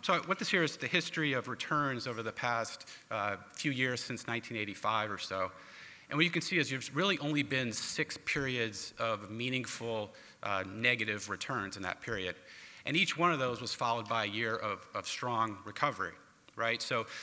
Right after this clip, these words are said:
as long as you don't crystallize those losses with defaults or being forced to sell, you know, you can generate a very nice return and some good income. Um, the other thing I'll, I'll mention in terms of,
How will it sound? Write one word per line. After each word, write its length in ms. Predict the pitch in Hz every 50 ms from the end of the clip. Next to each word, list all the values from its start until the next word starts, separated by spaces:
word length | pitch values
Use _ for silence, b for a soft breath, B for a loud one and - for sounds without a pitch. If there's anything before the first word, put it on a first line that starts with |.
| B B B
as 80 | 120 123
long 120 | 160 208
as 60 | 220
you 60 | 190
don't 180 | 175 180 139 113
crystallize 640 | - - 180 185 - - 151 135 127 123 123 110
those 220 | - 123 110 95 -
losses 520 | 113 113 120 127 127 - 127 117 98 - - - 110
with 200 | 110 104 - -
defaults 640 | - - - - 160 170 156 113 113 110 - - B B B B B B
or 320 | - 135 135 131 127 123 - - - -
being 180 | - 131 120 113
forced 440 | - - - 127 117 107 - -
to 40 | -
sell, 520 | 95 - - - 160 147 113 101 104 107 107 - B B B B B B B B B
you 100 | - 117
know, 180 | 107 104 104 98 - 110
you 100 | 139 143
can 140 | 143 147
generate 400 | 117 127 123 117 110 110 107 -
a 60 | 120 110
very 260 | 104 117 113 113 107
nice 300 | 104 107 101 92 - -
return 420 | 104 - - 127 110 107 104 98 -
and 80 | 104
some 180 | - - 110 104
good 220 | 107 113 98 95 110
income. 480 | 113 110 110 - - 92 87 85 85 - - - - - - - - - - - - B B B B B B B B B B B B B B B _
Um, 300 | - 123 123 120 120 127 -
the 60 | 175
other 80 | 202 226
thing 160 | 208 220 165
I'll, 200 | - 151 143 143 -
I'll 80 | 156
mention 380 | 147 147 151 143 - 143 143 139
in 80 | - -
terms 220 | - 165 143 131
of, 260 | 135 127 117 - -